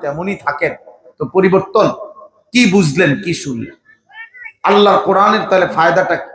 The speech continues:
ফায়দাটা কি?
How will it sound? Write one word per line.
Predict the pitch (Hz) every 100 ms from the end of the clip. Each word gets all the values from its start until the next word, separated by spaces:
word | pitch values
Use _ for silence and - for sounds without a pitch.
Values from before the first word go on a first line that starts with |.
| - - - _ _ _ _ _ 762 _ _ _ _ _ _ _ _ _ _
ফায়দাটা | - 175 165 156 113
কি? | -